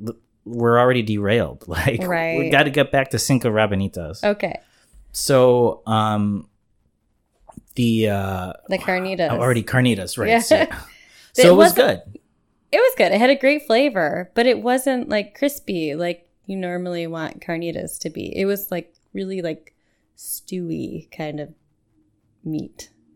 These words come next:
Speaker 1: Was it stewy? I didn't get a stewy vibe. Like, it wasn't, like, wet.
Speaker 2: It was pretty drippy.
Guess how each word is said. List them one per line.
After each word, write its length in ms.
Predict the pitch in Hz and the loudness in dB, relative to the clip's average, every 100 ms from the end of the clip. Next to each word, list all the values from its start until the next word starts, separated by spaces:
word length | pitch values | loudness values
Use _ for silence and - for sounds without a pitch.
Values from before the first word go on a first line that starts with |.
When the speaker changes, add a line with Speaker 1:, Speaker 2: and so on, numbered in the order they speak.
| _ _ _ | _ _ _
Speaker 1:
Was 300 | 110 110 135 | -6 -2 0
it 120 | 226 233 | -2 -2
stewy? 560 | - 254 311 320 - | -2 0 0 0 -2
I 160 | - 302 | -4 -4
didn't 220 | 359 233 | -2 -4
get 180 | 101 92 | -4 -6
a 40 | 87 | -6
stewy 440 | - 98 95 90 | -6 -4 -4 -4
vibe. 260 | 87 82 123 | -8 -4 0
Like, 180 | 131 | 2
it 60 | 127 | 4
wasn't, 340 | 123 143 151 | 2 2 0
like, 240 | 101 87 - - - | -2 -6 -10 -20 -12
wet. 600 | 90 82 85 131 92 - - - - - _ _ _ - | -10 -8 -6 -4 -4 -8 -20 -20 -20 -20 _ _ _ -20
Speaker 2:
It 120 | - | -8
was 160 | 339 - | -8 -8
pretty 280 | - 339 294 | -8 -6 -6
drippy. 600 | 214 240 - 196 196 | -6 -10 -10 -12 -12